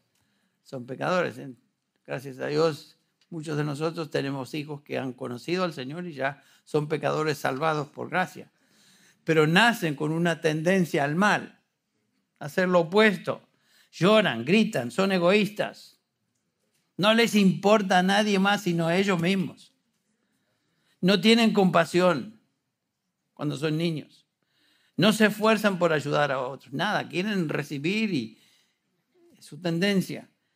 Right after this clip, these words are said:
Y cuando dejan esta edad infantil, continúan siendo desobediencias, desobedientes, aunque manifiestan esa des-, desobediencia en otras maneras.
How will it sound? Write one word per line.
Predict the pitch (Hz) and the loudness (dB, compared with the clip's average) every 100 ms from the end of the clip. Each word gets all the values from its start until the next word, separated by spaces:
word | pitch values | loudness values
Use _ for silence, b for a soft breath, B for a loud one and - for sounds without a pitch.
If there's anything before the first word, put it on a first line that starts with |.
| _ _ _ _ _ _ _ _ | _ _ _ _ _ _ _ _
Y | 147 | -6
cuando | 151 151 | -2 0
dejan | 160 196 196 | 0 2 2
esta | 185 185 170 | 2 2 2
edad | 175 | 2
infantil, | 180 170 160 147 202 208 | 2 0 -2 0 0 0
continúan | 165 147 156 160 165 156 | -2 -2 -4 -4 -4 -6
siendo | - 151 151 147 | -6 -4 -2 -4
desobediencias, | 143 - 135 139 156 175 170 202 185 b b b _ | -4 -6 -6 -6 -4 -2 0 -2 -4 b b b _
desobedientes, | 143 135 143 135 151 170 175 | -6 -2 -2 0 -2 -2 -4
aunque | 147 135 131 | -4 -6 -6
manifiestan | 131 135 131 190 185 - 139 | -6 -6 -4 -4 -4 -4 -6
esa | 139 139 139 | -6 -8 -8
des-, | 120 - 247 | -10 -14 -18
desobediencia | 131 127 135 131 131 131 127 127 120 _ _ _ _ _ _ | -16 -12 -10 -10 -10 -10 -8 -10 -10 _ _ _ _ _ _
en | 123 143 | -16 -14
otras | 147 110 | -14 -16
maneras. | 113 147 170 123 | -14 -12 -14 -16